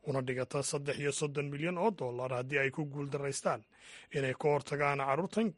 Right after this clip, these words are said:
ka yar da'doodu ay ka yar tahay lix iyo tobanka sano inay akaano furtaan. Aqalka sanadka ee dalkaasi ayaa hindisahan sharciga ku ansixiyey codad gaadhaya afar iyo soddon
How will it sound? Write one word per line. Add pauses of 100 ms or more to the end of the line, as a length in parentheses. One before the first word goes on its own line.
ka
yar
da'doodu
ay
ka
yar
tahay
lix
iyo
tobanka
sano
inay
akaano
furtaan. (1300)
Aqalka
sanadka
ee
dalkaasi
ayaa
hindisahan
sharciga
ku
ansixiyey
codad
gaadhaya
afar
iyo
soddon